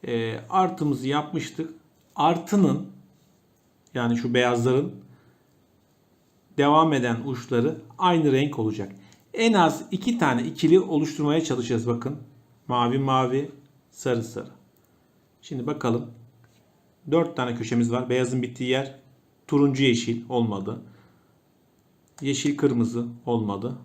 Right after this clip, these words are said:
Mavi mavi. Bakın bir tane ikili yakaladık. Kırmızı turuncu. Turuncu yeşil. Evet, görmüş olduğunuz gibi sadece bir tane ikili oluştu. Olmaz. En az iki tane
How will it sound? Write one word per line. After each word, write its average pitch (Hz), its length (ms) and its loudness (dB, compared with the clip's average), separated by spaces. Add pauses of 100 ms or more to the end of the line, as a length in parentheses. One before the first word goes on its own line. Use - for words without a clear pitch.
Mavi 139 300 6
mavi. 120 280 4
Bakın 120 240 -2
bir 131 100 -6
tane 127 180 0
ikili 120 200 -4
yakaladık. 117 580 -2 (840)
Kırmızı 160 480 2
turuncu. 120 540 0 (1300)
Turuncu 175 360 4
yeşil. 120 320 4 (180)
Evet, 147 240 0
görmüş 226 360 8
olduğunuz 131 420 4
gibi 120 260 2
sadece 151 800 4
bir 196 240 4
tane 131 500 0 (920)
ikili 165 300 6
oluştu. 147 580 2 (280)
Olmaz. 139 580 0 (340)
En 190 160 2
az 170 240 2
iki 190 220 -4
tane 233 320 2